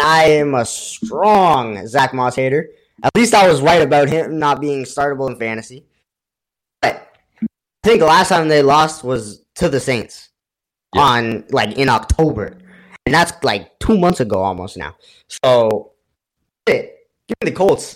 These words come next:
Speaker 1: They're on a roll. And the, the Bengals just can't seem to figure it out.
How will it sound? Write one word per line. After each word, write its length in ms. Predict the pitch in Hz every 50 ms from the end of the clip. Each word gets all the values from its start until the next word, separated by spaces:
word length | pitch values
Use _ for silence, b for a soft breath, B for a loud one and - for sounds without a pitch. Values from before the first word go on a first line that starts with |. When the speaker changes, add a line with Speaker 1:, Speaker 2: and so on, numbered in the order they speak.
| _ _
Speaker 1:
They're 140 | - 190 220
on 100 | 214 202
a 40 | 185
roll. 420 | 185 185 185 185 180 180 180 B B B B B B -
And 480 | 120 143 147 151 147 143 143 139 135
the, 200 | 135 127 - - _ _
the 160 | 139 135 143
Bengals 420 | - 147 160 196 180 165 156 139 117
just 160 | 127 123 -
can't 400 | - 117 123 143 139 - - -
seem 280 | - 110 120 123 123
to 60 | 107 -
figure 260 | - 107 104 110 101
it 80 | 92
out. 280 | 95 107 107 110 -